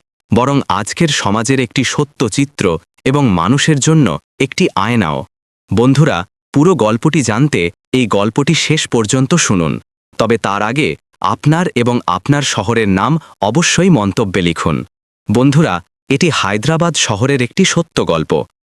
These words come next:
যেখানে ভিড়ভাট্টার গলিগুজিতে প্রতিদিন লাখো মানুষ তাদের নিজ নিজ কাজে ছুটে চলেন। সেখানে ফুটপাথের একপাশে একটি মাসুম শিশু বসেছিল। তার নাম ছিল আরিয়ান। বয়স খুব বেশি হলে আট বছর,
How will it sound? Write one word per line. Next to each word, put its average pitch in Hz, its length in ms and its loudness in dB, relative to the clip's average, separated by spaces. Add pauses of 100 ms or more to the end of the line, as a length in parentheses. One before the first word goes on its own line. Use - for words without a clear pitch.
(140)
যেখানে 170 400 2
ভিড়ভাট্টার 156 720 0
গলিগুজিতে 131 720 0 (240)
প্রতিদিন 180 480 2
লাখো 92 400 0
মানুষ 113 440 0 (180)
তাদের 120 300 0
নিজ 131 320 2
নিজ 151 240 2
কাজে 98 300 0
ছুটে 107 280 -2
চলেন। 76 380 -2 (420)
সেখানে 208 380 2 (100)
ফুটপাথের 170 520 0
একপাশে 92 580 -2 (200)
একটি 147 260 0
মাসুম 101 420 2
শিশু 165 320 0
বসেছিল। 98 560 -2 (440)
তার 135 240 0
নাম 110 240 2
ছিল 160 340 0
আরিয়ান। 92 500 -2 (400)
বয়স 117 360 2
খুব 180 160 2
বেশি 104 340 0
হলে 165 300 2
আট 107 240 -2
বছর, 85 420 -2